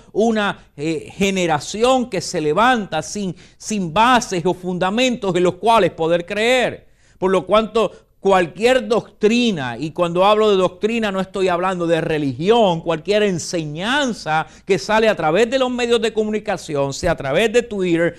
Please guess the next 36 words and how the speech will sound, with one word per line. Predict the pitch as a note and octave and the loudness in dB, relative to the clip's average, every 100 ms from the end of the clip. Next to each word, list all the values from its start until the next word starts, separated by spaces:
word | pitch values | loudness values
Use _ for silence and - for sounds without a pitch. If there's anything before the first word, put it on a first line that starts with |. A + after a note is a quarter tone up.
| - | -12
sea | - C#3+ | -6 -6
a | |
través | - C3 G3 A#3+ | -2 0 2 4
de | B3 | 2
Facebook, | - G3+ F3 D#3 D#3+ D3+ | 0 -2 -2 -2 -6 -6
sea | D#3 | -6
a | C#3+ | -6
través | C3 G3 A#3 | -2 0 4
de | B3 | 4
Instagram, | A3+ A3 G3+ - D3+ D3 | 4 0 0 -4 -4 -4
sea | C#3 E3 | -4 -6
a | |
través | D#3+ D3 G3 B3 | -4 -2 0 0
de | C4+ | -2
TikTok, | - B3+ - G3+ E3+ D#3+ - - | -4 -8 -6 0 0 0 -6 -18
automáticamente | - G3 F#3+ F#3+ F3+ A3+ C#4 C#4 A3+ B3 G3 F#3+ F3 F3 | 0 2 2 -2 2 2 2 -2 -2 -2 -2 -6 -6 -2
la | F3 E3+ E3 D#3+ | 0 2 2 0
adaptan | D#3 A3+ A#3+ - D#3+ D#3 | 0 2 2 0 -6 -6
como | D3 E3 D#3+ E3+ | -6 -6 -4 0
un | A#3 E4 C4 | 0 0 -2
mecanismo | B3 G#3+ F#3 G3+ C4 G#3+ F#3 - | -4 -4 -4 -2 -2 -2 -4 -4
por | E3+ | -4
el | F3 E3+ | -4 -2
cual | G3 G#3+ G#3+ - _ | 0 0 0 -12 _
probar, | A#3+ A3 G3 A3 A3+ F#3 D3+ A#2+ G#2+ _ _ _ _ | 2 4 4 6 6 6 4 0 -8 _ _ _ _
para | D#3+ D#3 | -4 -2
poder | D#3 D3+ F3 F3 F3 | -2 2 4 4 2
comprobar | F3+ E3 E3 E3 E3+ G#3 G#3 E3+ C#3 B2+ | 2 2 0 2 6 8 6 6 2 -4
lo | C#3+ C#3+ | -6 -4
que | D#3+ | -4
verdaderamente | D3+ D3+ D3+ D#3+ D#3 D#3+ D3+ C3+ | -2 -2 -2 -2 -4 -6 -8 -6
a | C#3 | -4
ellos | C#3+ C#3+ B2 A#2+ A2+ - - _ _ _ _ - | -2 -4 -6 -8 -10 -14 -20 _ _ _ _ -8
les | B2 | -6
viene | A#2 C#3 C#3 | -4 -2 0
bien. | F3 G3+ D3 F#2 | 2 2 0 -6